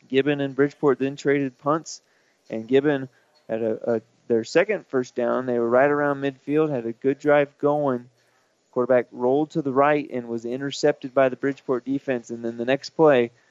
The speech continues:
a thirty-nine-yard touchdown pass from Brax-, or from Braden Stoll to Braxton Swires put Bridgeport up by a score of fourteen to nothing. Then Gibbon again with another drive.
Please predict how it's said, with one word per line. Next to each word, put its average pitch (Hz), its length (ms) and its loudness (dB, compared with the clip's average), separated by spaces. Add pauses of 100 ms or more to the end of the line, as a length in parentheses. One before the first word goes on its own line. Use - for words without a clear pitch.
(180)
a 117 60 -8
thirty-nine-yard 147 920 0
touchdown 143 500 0
pass 135 320 -4
from 120 140 -20
Brax-, 123 480 -2
or 127 60 -4
from 120 220 -8
Braden 147 300 2
Stoll 143 500 2 (340)
to - 80 -12
Braxton 127 400 0
Swires 123 580 0 (320)
put 135 180 -2
Bridgeport 131 500 0
up 127 180 2
by 120 140 4
a 120 80 2
score 120 420 -4
of 123 260 -2 (280)
fourteen 151 960 -4 (680)
to 127 100 -4
nothing. 120 440 -2
Then 120 200 -6
Gibbon 139 360 2
again 139 380 -4
with 135 120 -4
another 127 360 -2
drive. 135 520 2